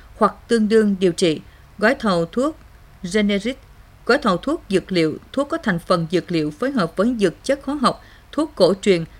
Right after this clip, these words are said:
không bao gồm vị thuốc cổ truyền, gói thầu vị thuốc cổ truyền có dạng bào chế cao, cốm, bột, dịch chiết, tinh dầu, nhựa, khôm, thạch đã được tiêu chuẩn hóa, gói thầu bán thành phẩm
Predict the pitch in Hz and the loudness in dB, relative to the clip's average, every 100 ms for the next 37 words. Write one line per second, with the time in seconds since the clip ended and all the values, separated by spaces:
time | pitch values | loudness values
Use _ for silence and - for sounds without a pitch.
0 | - - 233 233 214 190 170 165 156 - | -8 -2 0 2 2 0 -2 -2 -4 -2
1 | 311 - 170 190 185 165 - - - - | -6 0 0 2 0 -2 -8 -20 -14 -2
2 | 262 247 180 175 165 269 302 185 180 196 | -2 0 -2 0 -2 -2 -2 2 2 2
3 | 175 160 - 220 240 175 151 180 170 165 | -2 -2 -2 -2 0 -2 -2 -2 -2 -2
4 | - 247 - 214 190 - - - 202 202 | -2 -2 0 0 0 -4 -16 -6 0 0
5 | 254 302 - 190 180 170 - 185 180 - | 0 -6 -6 2 2 2 -10 0 0 0
6 | 247 302 - - 226 220 196 180 160 - | -4 -4 -6 -2 0 2 2 2 2 -4
7 | - - 190 170 160 - - 240 226 226 | -20 -8 -2 0 -2 -6 -2 0 0 -4
8 | - 185 - - - 185 208 190 - 214 | -4 -4 -4 -20 -8 -2 2 0 0 -2
9 | 202 180 170 214 247 311 - - - - | 0 -2 0 -2 -2 -6 -12 -20 -20 -20
10 | - 196 254 254 196 180 196 294 220 - | -10 0 0 2 -2 0 -2 -2 -4 0
11 | 165 208 | -2 0